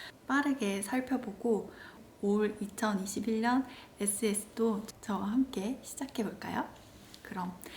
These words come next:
지금부터 빠르게 살펴보도록 할게요. 어, 작년 코비드로 인해서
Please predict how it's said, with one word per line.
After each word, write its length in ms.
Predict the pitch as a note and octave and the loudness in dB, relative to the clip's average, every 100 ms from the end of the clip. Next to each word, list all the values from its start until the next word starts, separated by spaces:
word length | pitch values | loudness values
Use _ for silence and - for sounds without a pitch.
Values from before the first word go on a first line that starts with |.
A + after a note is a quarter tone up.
| - - | -14 -8
지금부터 520 | - A#3+ A3 A3 G3+ - - | -4 2 2 0 -4 -8 -2
빠르게 440 | B3 C4+ C4+ B3 - - - - - | -2 0 0 -2 -2 -10 -20 -20 -18
살펴보도록 880 | - C4 C4 C4+ B3 G3 F#3+ B3 - - - | -4 -2 0 0 0 0 -2 -4 -6 -16 -4
할게요. 420 | C4 - F#3 A3 - - - - - B5 B5 B5 B5 B5 B5 B5 - _ _ _ _ - - - - - | -4 -2 -2 -2 -4 -14 -20 -2 8 10 12 12 12 12 12 10 8 _ _ _ _ -20 -20 -14 -14 -10
어, 600 | - G#3 G3+ G3+ G3 G3+ G3+ | -2 0 2 2 0 0 -2
작년 880 | - G#3 A#3 C4 A3 A3+ F#3+ F3+ - | 2 8 10 10 8 4 2 0 0
코비드로 560 | F4 E4+ E4+ C#4 G3 | 2 4 4 6 4
인해서 680 | F3+ F#3+ G3+ F3 G3 E3+ | 4 2 0 0 2 0